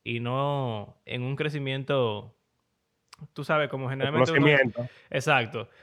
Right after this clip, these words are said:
Speaker 1: O de que, no sé, oro más o algo así, lo cual es bueno, pero, pero no es tangible. Algo que yo veo, veo en mi vida como, como algo que me ha hecho crecer tangiblemente es haber cambiado mi postura en cuanto a,
Speaker 2: Al
Speaker 1: a,
Speaker 2: reino.
Speaker 1: al reino y mi posición dentro del reino.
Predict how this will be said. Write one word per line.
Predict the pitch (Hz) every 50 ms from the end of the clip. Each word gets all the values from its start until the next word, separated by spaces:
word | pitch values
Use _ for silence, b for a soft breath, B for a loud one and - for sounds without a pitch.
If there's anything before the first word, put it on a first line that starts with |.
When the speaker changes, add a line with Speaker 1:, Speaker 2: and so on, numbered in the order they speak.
| b b b
Speaker 1:
O | - 135 131 127 123 123 117 113 110 110 107 104
de | 110 107
que, | - 120 110 110 107 104 101 101 104
no | 117 123
sé, | 117 - 120 113
oro | 113 113 120 135 135
más | 123 117 117 131 131 123 117 117 -
o | -
algo | 117 123 127
así, | 120 120 127 123 117 117
lo | 113 117 110
cual | - 117 120
es | 123 113
bueno, | 120 135 131 113 107 104
pero, | 117 110 107 107 107 104 - - - -
pero | - 120 113
no | 120 120
es | 135 -
tangible. | - 143 127 131 139 117 101 101 101 104 - _ _ _ _ _ _
Algo | - 120 120 131 147 160
que | 160 160 151
yo | 143 156 156
veo, | 151 151 160 160 151 156
veo | 151 147 143 151 160 175
en | 175
mi | 170 160
vida | 151 160 156 147 147
como, | 143 - 139 135 131 131 123 117 117 b b b b b b _
como | - 127 123 127 127
algo | 143 160
que | 156 160
me | 147 147
ha |
hecho | 143 - 147
crecer | 151 139 127 147 135
tangiblemente | - 143 139 143 143 151 147 143 123 110 110 104 110 107 -
es | - 123 123 127 - - - _ _ -
haber | 123 120 117 123 127 127
cambiado | - 139 127 127 123 127 127 131 131 127
mi | 127 127
postura | 120 - 123 113 - - - 135 135 131
en | 123 120
cuanto | - 123 113 110 101 120 110 110 - _ _ _ _
a, | - 113 110 110 110 - - _ _ _ _ _ _
Speaker 2:
Al | - 113 -
Speaker 1:
a, | 120
Speaker 2:
reino. | 127 127 113 110 107 - -
Speaker 1:
al | 123 123 127
reino | 123 131 147 180 196 208 196 165
y | - 147
mi | 143 147 135
posición | - 147 135 135 123 - 165 190 190 160
dentro | 143 135 127 - 127
del | 117 110 104
reino. | 110 104 101 98 101 113